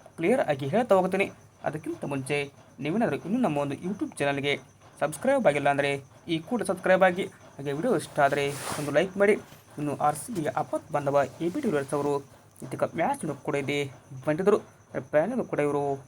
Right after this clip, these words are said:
ಮ್ಯಾಚ್ ನೋಡೋಕ್ಕೆ ಬರ್ತಾರೆ. But ಏನು ಹೇಳಿದಾರಪ್ಪ ಅಂದರೆ, ಇದೀಗ ನಾವು ಎರಡು ಸಾವಿರದ ಹದಿನಾರರಲ್ಲಿ ನಮಗೆ ಮತ್ತೊಮ್ಮೆ ಇದೀಗ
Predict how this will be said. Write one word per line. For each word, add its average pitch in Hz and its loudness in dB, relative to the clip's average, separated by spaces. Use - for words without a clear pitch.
ಮ್ಯಾಚ್ 190 4
ನೋಡೋಕ್ಕೆ 143 0
ಬರ್ತಾರೆ. 185 6
But 139 -4
ಏನು 277 -4
ಹೇಳಿದಾರಪ್ಪ 143 -2
ಅಂದರೆ, 139 -2
ಇದೀಗ 139 -8
ನಾವು 139 -4
ಎರಡು 240 -6
ಸಾವಿರದ 151 -2
ಹದಿನಾರರಲ್ಲಿ 143 -6
ನಮಗೆ 143 -4
ಮತ್ತೊಮ್ಮೆ 202 -4
ಇದೀಗ 139 -2